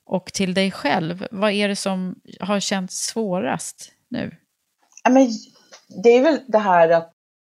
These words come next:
Speaker 2: alltså, det svåraste är ju att inte ha alla svaren.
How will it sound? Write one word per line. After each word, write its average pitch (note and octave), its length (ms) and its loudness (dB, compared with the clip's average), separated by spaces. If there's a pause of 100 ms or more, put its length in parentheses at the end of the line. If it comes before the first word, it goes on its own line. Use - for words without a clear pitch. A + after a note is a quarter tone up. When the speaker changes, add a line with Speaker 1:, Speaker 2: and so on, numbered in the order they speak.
(580)
Speaker 2:
alltså, F#3 160 -2
det F#3+ 60 -8
svåraste A#3+ 1200 0
är D#3 440 0
ju D3+ 400 -2 (120)
att - 200 -8
inte E3 380 -6
ha C#3 500 -2
alla D#3 260 -2
svaren. - 640 -2